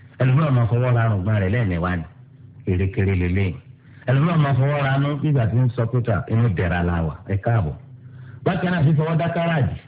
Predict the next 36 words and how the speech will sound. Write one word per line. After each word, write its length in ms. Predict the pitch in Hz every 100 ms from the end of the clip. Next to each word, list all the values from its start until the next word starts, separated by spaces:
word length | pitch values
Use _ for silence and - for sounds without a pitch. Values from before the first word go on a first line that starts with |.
| -
kò 120 | 107
tọ́ 200 | 98 131
o. 60 | 113 - - - - - - - -
Kò 100 | -
tọ́ 180 | 98 123
kó 100 | 123
fọwọ́ 280 | 117 120 123
dá 80 | 131
káràdì 480 | - 135 131 101 - - - - - - - -
nínú 240 | 117 104 95
sọ̀láàtì. 400 | 92 90 101 - - - - -
Kó 100 | - 160
o 60 |
tún 140 | 139 156
máa 140 | 143
wo 220 | 139 139
nǹkan 220 | 123 131
tó 80 | 139
ṣe 140 | 135 135
wípé 260 | 135 143 139 - - - - - -
yóò 160 | 135
mú 180 | 165 135
ọkọ 220 | 120 113 147
àìrójú 380 | 131 101 101
nínú 240 | 117 113 101
sọ̀láàtì, 460 | - 95 117 - -
kò 120 | -
tọ́. 220 | 82 95 110 - - - - -
Bí 160 | 135 139
kò 100 | 156
jẹ́ 140 | 160
pé 120 | -
ìtẹ́ 240 | 151 120 113
tí 100 | 131
wọ́n 120 | 131
tẹ́lẹ̀, 360 | - 131 123